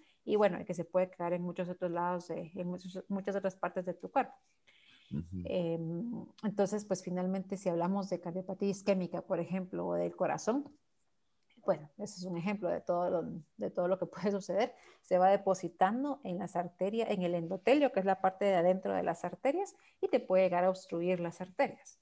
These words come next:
Speaker 1: Y, y bueno,
Speaker 2: Ujú.
Speaker 1: eso te lleva a infartos, y a falla cardíaca después, y arritmias, y etcétera.
Speaker 2: O sea que básicamente un exceso de colesterol malo, como se le llama, porque cuando los médicos te dicen, "Bueno, pero el colesterol bueno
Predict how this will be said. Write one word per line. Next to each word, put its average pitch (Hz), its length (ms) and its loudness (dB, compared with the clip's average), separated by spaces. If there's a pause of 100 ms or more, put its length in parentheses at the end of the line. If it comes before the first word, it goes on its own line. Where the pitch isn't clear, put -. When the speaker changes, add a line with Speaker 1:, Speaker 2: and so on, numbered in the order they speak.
(140)
Speaker 1:
Y, 190 420 0
y - 80 -2
bueno, 87 200 2
Speaker 2:
Ujú. 170 60 -4
Speaker 1:
eso 175 140 -6
te 165 140 -2
lleva 170 140 0
a - 20 -2
infartos, 190 960 2
y - 20 -4
a 170 60 -8
falla 175 240 -2
cardíaca 180 340 -4
después, 233 800 -4
y 175 40 -8
arritmias, 196 840 -4
y - 40 -8
etcétera. - 360 -16 (840)
Speaker 2:
O - 40 -16
sea 107 140 12
que 104 140 8
básicamente 120 840 12
un 101 180 6
exceso 104 440 8
de 95 60 6
colesterol 98 580 10
malo, 120 720 10
como 92 180 6
se 98 140 8
le 90 160 10
llama, 117 380 10
porque 110 220 10
cuando 131 260 12
los 123 180 12
médicos 151 360 12
te 143 120 12
dicen, 147 300 10
"Bueno, 135 280 12
pero 117 280 12
el 127 140 4
colesterol 143 520 12
bueno 165 560 12